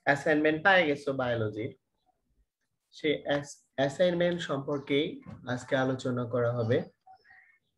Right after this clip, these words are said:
তোমাদের যাদের, আহ, যে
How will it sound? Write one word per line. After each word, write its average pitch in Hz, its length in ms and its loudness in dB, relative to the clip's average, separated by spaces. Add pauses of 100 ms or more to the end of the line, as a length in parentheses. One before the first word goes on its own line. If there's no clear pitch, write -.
(300)
তোমাদের 170 540 8 (520)
যাদের, 151 600 8
আহ, 127 360 4
যে 156 180 -2